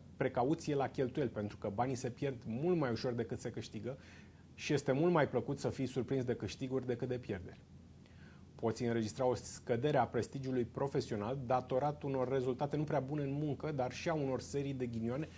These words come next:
care se țin după tine unul după altul. Altă cauză a scăderii cotei tale de apreciere din partea cunoscuților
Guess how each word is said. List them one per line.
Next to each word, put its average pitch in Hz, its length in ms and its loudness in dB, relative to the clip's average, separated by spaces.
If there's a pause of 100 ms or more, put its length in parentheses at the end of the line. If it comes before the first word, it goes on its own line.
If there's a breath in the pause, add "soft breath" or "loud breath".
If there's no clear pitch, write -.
(320 loud breath)
care 147 200 6
se 139 140 2
țin 165 260 2
după 139 240 0
tine 151 380 -2 (640)
unul 151 260 2
după 147 180 2
altul. 98 320 2 (420)
Altă 113 340 0
cauză 117 400 4
a 98 140 4
scăderii 120 500 2
cotei 123 320 2
tale 120 240 2
de 110 100 0
apreciere 117 540 -2
din 101 260 -2
partea 123 340 0
cunoscuților 113 760 -4